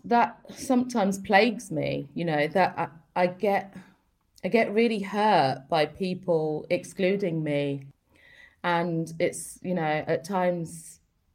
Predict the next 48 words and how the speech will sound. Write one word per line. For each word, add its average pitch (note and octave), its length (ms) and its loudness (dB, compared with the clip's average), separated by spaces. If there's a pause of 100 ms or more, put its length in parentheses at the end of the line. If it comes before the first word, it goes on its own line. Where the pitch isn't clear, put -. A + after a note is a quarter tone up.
(320)
especially F3+ 560 0
if E3 120 -2
I'm D#3+ 300 -4
having E3 400 -2
a D3+ 40 -4
particularly D#3+ 500 -6
down D#3+ 360 -2
period, D3 400 -4 (640)
I, - 80 -12 (160)
I've E3+ 220 -4
become F3+ 340 2
obsessed F#3+ 500 -2
with D#3 200 0
it. C#3 240 -4 (640)
And A3+ 220 6
depending C4 420 4
on F#3 140 2
who F3+ 160 4
it D#3+ 160 6
is, E3+ 200 4
I, D3+ 240 2
I D#3 140 -2
might D3+ 420 0 (220)
deal G3 240 8
with E3+ 220 6
it - 160 0
directly. E3+ 720 0
And D#3 140 -4
then E3 140 -2
there's D#3+ 280 -4
others D#3+ 500 -6
when D#3 380 -10 (500)
I - 60 -2
don't E3+ 240 0
feel D3+ 220 2
that D3 120 0
I C#3 100 2
can E3+ 360 -4
because C#3+ 240 -4
I C#3+ 40 -6
don't D3+ 220 -4
know D#3 200 -2
them D3 180 -6
well D3 140 -4
enough C#3 340 -4
or C#3+ 140 -6
something. C3+ 600 -6
But - 240 -6